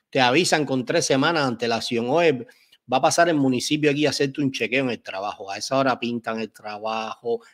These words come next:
ese día todo el mundo va a trabajar. Así mismo, a esos niveles, como mismo funciona así, funciona de arriba.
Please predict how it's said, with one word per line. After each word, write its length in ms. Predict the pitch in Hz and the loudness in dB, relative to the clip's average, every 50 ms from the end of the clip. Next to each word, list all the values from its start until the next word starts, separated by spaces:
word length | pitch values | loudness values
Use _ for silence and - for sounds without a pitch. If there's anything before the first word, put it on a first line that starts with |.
| _ _ _ | _ _ _
ese 340 | 135 127 - - 135 127 123 | -4 -2 -2 0 0 0 2
día 200 | 127 131 123 117 | 2 2 2 2
todo 120 | 120 120 | 0 0
el 80 | 117 117 | -2 -2
mundo 320 | 117 120 120 117 113 113 | -4 -4 -2 -2 0 0
va 120 | 113 117 | 0 0
a 40 | 113 | -2
trabajar. 560 | 117 113 107 104 107 107 101 - 113 117 - - | -2 -4 -6 -6 -6 -6 -6 -4 -4 -6 -4 -2
Así 360 | - 123 123 - - 160 180 | 0 2 2 2 4 4 6
mismo, 420 | 185 208 220 165 139 139 143 143 143 | 8 8 8 8 8 6 6 6 6
a 80 | 156 | 4
esos 200 | 180 - 208 190 | 4 6 6 4
niveles, 560 | 170 165 165 160 160 208 233 190 127 - 135 - _ _ _ _ _ _ _ _ _ _ | 6 6 4 6 6 6 6 6 4 0 -2 -6 _ _ _ _ _ _ _ _ _ _
como 200 | - 120 120 131 | -4 -2 0 2
mismo 240 | 170 202 202 190 | 2 4 4 2
funciona 460 | 147 175 165 156 143 - 190 185 175 165 | 2 2 2 2 2 2 2 2 2 2
así, 240 | 147 208 214 214 - - _ _ _ | 2 0 -2 -2 -4 -12 _ _ _
funciona 540 | - 139 143 143 135 - 151 156 175 190 196 | -2 0 2 2 2 2 2 2 4 4 4
de 60 | 190 | 4
arriba. 520 | 180 156 135 135 143 160 202 220 214 - | 4 2 2 0 0 0 0 -2 -4 -8